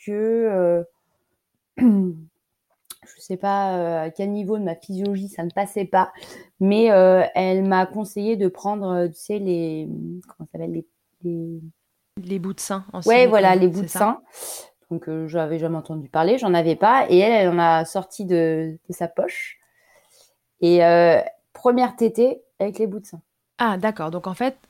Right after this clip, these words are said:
Speaker 2: t'as allaité avec ces bouts de sein
Speaker 1: Ouais.
Speaker 2: du début à la fin. Et d'ailleurs, même avec ça, ça faisait mal.
Speaker 1: Et mais quand à un moment, j'ai voulu les retirer, euh, alors effectivement, elle savait plus du tout téter.
Speaker 2: Tu t'étais dit que tu voulais allaiter. Du coup, t'avais pris des renseignements sur
Speaker 1: Non.
Speaker 2: l'allaitement ou non, t'étais
Speaker 1: Pas
Speaker 2: arrivée,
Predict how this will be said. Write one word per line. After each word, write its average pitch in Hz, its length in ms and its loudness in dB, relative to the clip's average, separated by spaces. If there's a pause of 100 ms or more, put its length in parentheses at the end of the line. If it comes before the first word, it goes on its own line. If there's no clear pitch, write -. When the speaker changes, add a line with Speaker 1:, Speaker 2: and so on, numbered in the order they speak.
(120)
Speaker 2:
t'as 202 140 -2
allaité 208 500 -6
avec 220 260 -6
ces 214 140 -10
bouts 190 140 -14
de - 40 -20
sein - 160 -6
Speaker 1:
Ouais. 233 200 0 (120)
Speaker 2:
du 180 140 -12
début 190 260 -6
à 196 80 -2
la 190 140 -8
fin. 226 300 -8
Et 175 180 -10
d'ailleurs, 180 240 -8
même 185 180 -8
avec 175 240 -12
ça, 202 140 -10
ça 185 160 -12
faisait 180 260 -10
mal. 165 140 -10 (220)
Speaker 1:
Et 190 160 0
mais 202 120 -4
quand 208 240 -4
à 214 60 0
un 214 40 0
moment, 233 360 -2
j'ai 208 100 -8
voulu 208 240 -8
les 202 120 -4
retirer, 226 600 -2
euh, 190 160 2 (280)
alors 165 240 -2
effectivement, 185 480 -8
elle 196 60 -12
savait 175 220 -8
plus 175 220 -16
du 175 160 -14
tout 196 120 -12
téter. - 360 -8 (100)
Speaker 2:
Tu 220 140 -12
t'étais 262 240 -4
dit 262 120 -4
que - 40 -12
tu - 140 -10
voulais 214 260 -4
allaiter. 208 420 -4
Du 226 140 -8
coup, 277 100 -8
t'avais 208 260 -4
pris - 280 -8
des 240 120 -2
renseignements 208 680 -4
sur 220 160 -4
Speaker 1:
Non. 190 80 4
Speaker 2:
l'allaitement 196 420 -4
ou 202 140 -2
non, 190 160 -6
t'étais 180 240 -12
Speaker 1:
Pas 185 80 -4
Speaker 2:
arrivée, 185 220 0